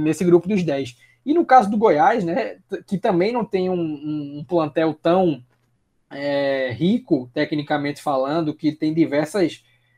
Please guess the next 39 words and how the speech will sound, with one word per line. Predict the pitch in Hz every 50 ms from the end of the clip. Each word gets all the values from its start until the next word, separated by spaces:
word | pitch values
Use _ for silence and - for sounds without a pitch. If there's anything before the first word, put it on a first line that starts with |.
| _ _
é, | - 147 143 143 139 139 135 139 156
diversos | - 139 139 165 160 165 208 185
gargalos | 214 220 175 170 151 139 139 147 175 185 170 151
a | 156 151
nível | 143 147 147 151 156 147
de, | 139 143 143 143 139 139 135 131 127 127 127 _ _ _ _ _ _ _ _ _ _ _ _ _ -
de | - 143 147
estrutura, | 143 - - 156 147 127 - 147 151 151 151 - _ _ _ -
tanto | - 233 262 254 240
na | 202 180 185 185 180
característica | - - 180 175 175 - 165 160 160 - 180
da | 170 156
Série | 147 - 165 160 151
B, | 139 135 147 151
quanto | 151 165 160 151 165 160
no, | 165 175 180 175 - - - _ -
quando | - 160 156
a |
gente | 147 160 156
faz | - 170 156 151
um | 165
apanhado | 160 - 170 151 156 156 156 151
nome | 143 147 156 165 180 170
a | 147
nome, | 135 135 147 180 180 165
né, | 143 143 147
muito | 147 147 165 175 -
menino, | 208 185 160 151 151 165 180 185 175 139 - _ _ _ _ _ _ _ _ _
é, | - 147 147
alguns | 147 143 143 160 160
jogadores | 170 175 165 151 151 160 165 165 -
que | - 180 165 156 156
eu, | - 156 151 - 165
eu | 165 170
particularmente | 170 185 165 - - 190 165 160 160 165 165 170
não | 180
conheço | 170 - 160 151 160 156 - 160
muito | 143 135 139 156 170 170 165
no, | 151 156 156 147 147